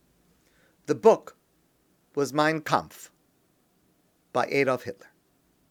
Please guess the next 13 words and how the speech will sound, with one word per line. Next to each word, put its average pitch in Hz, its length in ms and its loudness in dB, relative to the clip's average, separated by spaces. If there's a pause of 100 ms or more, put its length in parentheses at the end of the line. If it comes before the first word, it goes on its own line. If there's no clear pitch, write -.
(2250)
I 127 80 0
went 196 240 6
to 247 80 4
my 214 140 10
father, 151 500 4 (120)
thirteen 170 540 0
years 185 240 2
old. 110 380 2
I 127 120 -6
said 156 300 0
to 190 80 -8
my 180 160 0
father, 151 560 2